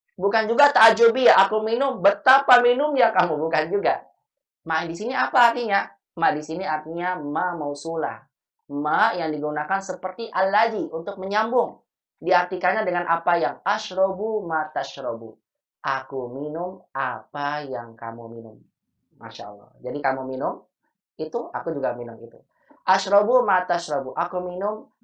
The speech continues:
apa yang kamu minum." Jadi nanti bilangnya gini, saya akan ganti dengan font ini. Nanti saya hapus tulisannya. "Ashrobu ma tashrobu." Nanti umat bilang, "Ashrobu fi'il fa'il." Ma-nya sebagai maf'ulun bih,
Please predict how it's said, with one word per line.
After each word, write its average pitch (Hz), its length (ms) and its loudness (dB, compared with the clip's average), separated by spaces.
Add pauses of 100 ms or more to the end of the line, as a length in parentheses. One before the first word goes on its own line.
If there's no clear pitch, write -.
(140)
apa 147 400 -2
yang 147 240 -4
kamu 127 320 -8
minum." 131 320 -8 (160)
Jadi 147 160 0
nanti 175 320 0
bilangnya 160 320 2
gini, 190 240 -2 (320)
saya 147 160 -2
akan 170 160 2
ganti 156 480 0
dengan 131 480 -4
font 139 320 -2
ini. 139 160 -14 (480)
Nanti 139 240 -8
saya 135 240 -6
hapus - 400 -14
tulisannya. 120 400 -12 (1080)
"Ashrobu 226 540 4
ma 180 160 6
tashrobu." 165 560 2
Nanti 175 240 0
umat 180 240 0
bilang, 208 400 4
"Ashrobu 190 560 0
fi'il 156 320 -2
fa'il." 139 400 -2 (760)
Ma-nya 185 560 2
sebagai 156 800 2
maf'ulun 175 800 -2
bih, 196 400 -4